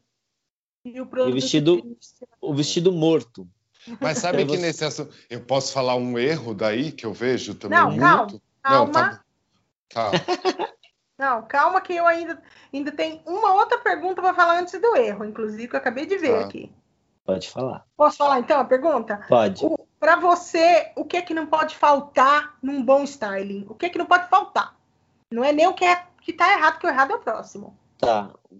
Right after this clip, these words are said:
Speaker 2: que não pode faltar é, eu acho que, assim, a pessoa que tá produzindo conhecer a marca. É, não pirar, de repente fazer, ah,
Speaker 3: Conceito, conceito,
Speaker 2: um
Speaker 3: conceito.
Speaker 2: conceito numa marca Z,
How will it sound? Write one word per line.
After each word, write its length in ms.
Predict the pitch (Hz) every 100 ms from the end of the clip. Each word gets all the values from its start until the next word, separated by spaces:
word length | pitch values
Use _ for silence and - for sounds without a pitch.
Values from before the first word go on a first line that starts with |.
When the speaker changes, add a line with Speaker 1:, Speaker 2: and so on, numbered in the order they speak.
| _
Speaker 2:
que 120 | 131
não 180 | 131 127
pode 320 | 143 147 143
faltar 580 | - 107 - 131 135 -
é, 120 | 123
eu 60 | 131
acho 200 | 131 -
que, 80 | 135
assim, 380 | 135 - 123 117
a 140 | 110
pessoa 320 | - 113 143
que 60 | -
tá 120 | -
produzindo 760 | - 127 120 113 104 113 117 131
conhecer 440 | - 123 117 - 127
a 80 |
marca. 480 | 123 98 95 _ 101 - _ _ _ _ _
É, 460 | - 110 110 107 104
não 220 | 113 127
pirar, 600 | - 131 113 113 139 147 _ -
de 100 | 104
repente 420 | 113 - 113 -
fazer, 680 | 117 104 110 110 104 95 87 _ _ _ _ _ _ _ -
ah, 340 | 95 95 95
Speaker 3:
Conceito, 500 | 95 92 131 131 -
conceito, 500 | 123 113 - 127 127
Speaker 2:
um 140 | 127 110
Speaker 3:
conceito. 140 | 135 131
Speaker 2:
conceito 840 | 127 - 151 175 214 - 240 262 _ _ _ _
numa 420 | 123 127 127 127 123
marca 760 | 123 123 123 127 123 123 120 - _ _ -
Z, 460 | 104 123 127 101